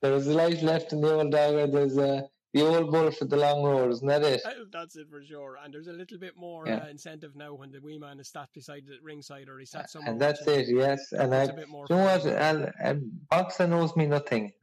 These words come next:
Speaker 1: I've nothing to prove either. I, I can go out now and I can enjoy it. And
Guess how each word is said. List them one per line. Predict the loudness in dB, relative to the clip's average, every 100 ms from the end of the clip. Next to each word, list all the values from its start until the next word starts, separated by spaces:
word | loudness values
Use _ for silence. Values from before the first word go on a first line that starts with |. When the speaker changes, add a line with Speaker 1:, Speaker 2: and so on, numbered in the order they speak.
| -4
Speaker 1:
I've | 0
nothing | 0 0 -4
to | -4
prove | 0 2 4 4
either. | 2 2 0 -4 -20 -20 _ -2
I, | 0 2
I | 0
can | 0 -2 2
go | 2
out | 2 2
now | 2 4 2
and | 0
I |
can | -2 -2
enjoy | 0 2 2
it. | 2 0 -2 0
And | 2 0